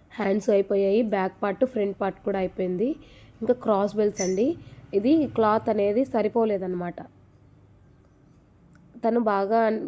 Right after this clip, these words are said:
అంటే క్లాత్ని పట్టుకొని లాగినట్లయితే బాగా వచ్చిండేది స్ట్రైట్గా, తను అలా లాగినట్టు లేదు. ఇక్కడ క్లాత్ అనేది కొద్దిగా తక్కువ వచ్చింది. ఇంకా నేను దీన్ని అడ్జస్ట్ చేసి ఒక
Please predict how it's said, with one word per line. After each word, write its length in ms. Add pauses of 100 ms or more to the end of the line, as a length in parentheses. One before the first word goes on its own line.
(160)
అంటే 320 (300)
క్లాత్ని 440
పట్టుకొని 380
లాగినట్లయితే 600
బాగా 280
వచ్చిండేది 500 (180)
స్ట్రైట్గా, 640 (600)
తను 180
అలా 180
లాగినట్టు 540
లేదు. 320 (680)
ఇక్కడ 200
క్లాత్ 360
అనేది 220
కొద్దిగా 360
తక్కువ 280
వచ్చింది. 440 (640)
ఇంకా 140
నేను 200
దీన్ని 220
అడ్జస్ట్ 380
చేసి 340
ఒక 140